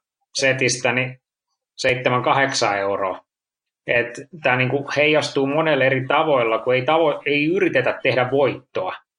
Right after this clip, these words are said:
Ja, ja lähinnä panostus on siinä, että yr-, pyritään tarjoamaan niillä omilla resursseilla niin hyvää toimintaa kuin vaan pystytään. Ja, ja, ähm,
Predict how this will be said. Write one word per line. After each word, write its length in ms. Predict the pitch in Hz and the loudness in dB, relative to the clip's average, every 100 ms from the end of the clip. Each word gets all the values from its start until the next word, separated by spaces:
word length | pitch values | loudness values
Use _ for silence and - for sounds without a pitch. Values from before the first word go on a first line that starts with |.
| _ _ _ | _ _ _
Ja, 400 | 127 127 127 131 - _ _ _ 160 | -4 0 0 -2 -12 _ _ _ -6
ja 360 | 127 120 123 - _ _ _ _ _ _ _ _ | -2 0 -2 -6 _ _ _ _ _ _ _ _
lähinnä 380 | 131 135 147 151 | 0 0 2 0
panostus 540 | 139 147 147 - 147 | 0 0 0 -2 -2
on 120 | 143 131 | -2 -2
siinä, 220 | 147 139 | -2 -2
että 140 | 135 | 0
yr-, 180 | 151 151 | -2 -2
pyritään 480 | 156 143 143 139 - _ | -2 0 0 -2 -6 _
tarjoamaan 800 | - 156 156 139 135 127 127 131 | 0 2 2 2 2 2 2 2
niillä 280 | 131 131 123 | 0 0 0
omilla 520 | 156 147 143 123 117 | 0 0 2 2 2
resursseilla 800 | 127 139 135 127 - 127 123 123 | 4 2 2 0 0 0 2 0
niin 280 | 131 131 113 | 0 -4 -4
hyvää 280 | 123 120 117 | -2 0 2
toimintaa 680 | 135 131 120 113 - 113 | 2 2 0 -2 -2 -2
kuin 180 | 107 123 | -2 -2
vaan 260 | 127 135 135 | 0 0 -2
pystytään. 720 | - 120 - 101 - 98 101 | -4 -4 -4 -6 -4 -2 -2
Ja, 260 | 110 117 - - _ _ _ _ - | 0 -2 -4 -18 _ _ _ _ -4
ja, 380 | 123 127 127 - _ _ _ _ 147 | 0 0 -2 -10 _ _ _ _ 0
ähm, 380 | 127 127 127 | 2 2 0